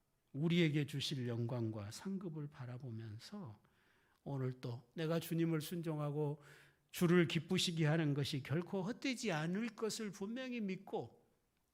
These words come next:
마지막까지 주님께 순종하는 그런 믿음의 사람들이 되시기를 바랍니다.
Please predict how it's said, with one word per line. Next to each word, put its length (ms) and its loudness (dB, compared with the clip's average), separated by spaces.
마지막까지 680 -4
주님께 440 -2
순종하는 760 0
그런 340 2
믿음의 360 2
사람들이 540 -2
되시기를 480 -6
바랍니다. 540 -12